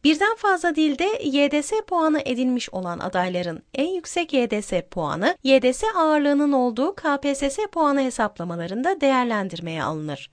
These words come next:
Bu adaylardan diğer dildeki Y D S puanının hesaplanmaya katılmasını isteyenlerin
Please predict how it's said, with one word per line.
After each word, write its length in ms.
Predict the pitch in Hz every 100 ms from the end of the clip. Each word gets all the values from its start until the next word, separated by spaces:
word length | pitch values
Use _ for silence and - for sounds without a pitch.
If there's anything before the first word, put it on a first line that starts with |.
| -
Bu 100 | 247
adaylardan 840 | 208 185 165 160 170 220 339 370
diğer 340 | 294 277 254
dildeki 420 | 226 208 196 - 214
Y 220 | 185 185
D 100 | 247
S 220 | - 403
puanının 600 | 392 349 311 294 302 285
hesaplanmaya 720 | 269 269 254 254 240 247 330
katılmasını 580 | 392 320 240 180 - 160
isteyenlerin 760 | - - 220 185 160 151 208